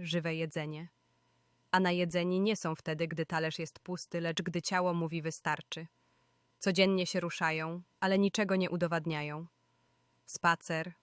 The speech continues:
ogród, kontakt z ziemią, małe ruchy, wielkie zdrowie. Mają coś jeszcze. Coś, czego wielu z nas dziś brakuje.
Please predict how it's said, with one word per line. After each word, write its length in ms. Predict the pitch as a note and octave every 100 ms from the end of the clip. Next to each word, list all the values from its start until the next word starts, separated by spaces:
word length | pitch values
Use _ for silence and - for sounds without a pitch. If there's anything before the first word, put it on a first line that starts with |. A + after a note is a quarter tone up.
| -
ogród, 540 | E3+ D#3+ E3 - -
kontakt 460 | - F#3 F#3 F3 -
z 100 | D#3+
ziemią, 460 | E3 D#3+ D#3 D#3+ - _ _ -
małe 280 | F3 F3
ruchy, 400 | E3+ E3+ - E3 E3+ D#3+
wielkie 340 | E3 D#3 E3+
zdrowie. 540 | D#3 - D3 D3+ D3+ D3+ _ _ _ _ _ _ _ _ _ _ -
Mają 320 | F3 F3 E3+
coś 260 | F3 F3 F3+
jeszcze. 440 | D#3 - - D#3 - _ _ _ _ _ _ _ _ _ -
Coś, 300 | G3 G3+ -
czego 300 | F3+ E3+ D#3+
wielu 300 | F3 E3 D#3+
z 100 | E3
nas 440 | D#3+ E3 - - _ -
dziś 460 | E3 D#3+ - - - _ -
brakuje. 520 | E3 D#3+ - D#3 D3